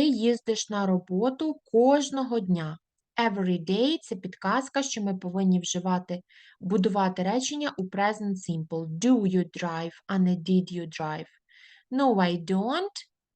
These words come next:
Іноді я користуюсь метро. Іноді я користуюсь, sometimes — це теж підказка, що ми вживаємо present simple, а не past. Мої батьки одружилися in nineteen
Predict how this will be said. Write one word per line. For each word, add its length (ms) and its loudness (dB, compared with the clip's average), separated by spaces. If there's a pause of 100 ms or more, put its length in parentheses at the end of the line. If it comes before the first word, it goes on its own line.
(140)
Іноді 520 2
я 300 4
користуюсь 1000 -2
метро. 600 -4 (540)
Іноді 540 2
я 380 4
користуюсь, 960 -2 (180)
sometimes — 560 0
це 240 -8
теж 260 -4
підказка, 640 -2
що 200 -4
ми 120 0
вживаємо 600 -2 (360)
present 520 4
simple, 680 -6
а 160 -2
не 120 -2
past. 600 -8 (1120)
Мої 280 2
батьки 340 0 (140)
одружилися 680 0 (200)
in 240 2
nineteen 520 -2